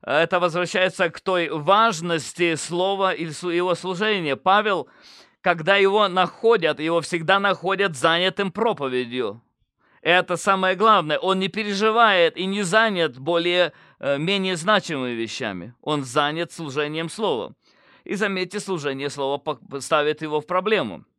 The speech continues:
«Слово имеет врагов. Но как они противились», шестой стих, «и злословили его, то он, отрясши одежды свои, сказал к ним: 'Кровь ваша на ваших головах. Я чист отныне,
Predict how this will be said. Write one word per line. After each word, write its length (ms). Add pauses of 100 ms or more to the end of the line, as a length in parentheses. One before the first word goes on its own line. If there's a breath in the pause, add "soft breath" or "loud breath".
(880 soft breath)
«Слово 440
имеет 540
врагов. 640 (640 soft breath)
Но 200
как 220
они 180
противились», 680
шестой 360
стих, 260
«и 80
злословили 800
его, 220
то 160
он, 300
отрясши 460
одежды 500
свои, 240
сказал 520
к 60
ним: 260
'Кровь 320
ваша 360
на 140
ваших 320
головах. 500 (300 soft breath)
Я 220
чист 460
отныне, 720